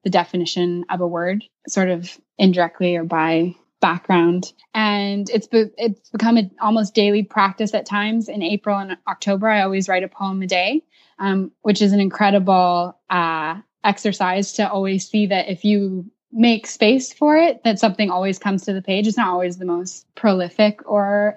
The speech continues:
<laughs> like my best work ever, but to, to practice, um, just creating for the sake of creating and, um, to honor and make space for creative work. So that's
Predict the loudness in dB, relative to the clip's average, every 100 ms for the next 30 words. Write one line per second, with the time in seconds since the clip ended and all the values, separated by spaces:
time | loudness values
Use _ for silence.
0 | -2 2 4 4 2 0 2 4 4 0
1 | -2 -2 0 0 0 -2 -2 -6 -6 -18
2 | -18 -6 -2 0 -2 -2 -4 -4 -10 -8
3 | -4 -4 -6 -2 -2 0 2 4 2 -2
4 | -4 -2 -4 -4 -6 -2 0 2 4 4
5 | 2 2 2 -2 -8 -18 -20 -20 -2 0
6 | 2 0 -2 -4 -6 -12 _ _ _ _
7 | _ -12 0 2 4 0 -2 -6 _ 0
8 | 2 4 2 -2 -4 -2 -2 -4 -6 -2
9 | -2 -4 -12 -4 -2 -2 -4 -6 -6 -6
10 | -8 -8 -4 -2 -2 -4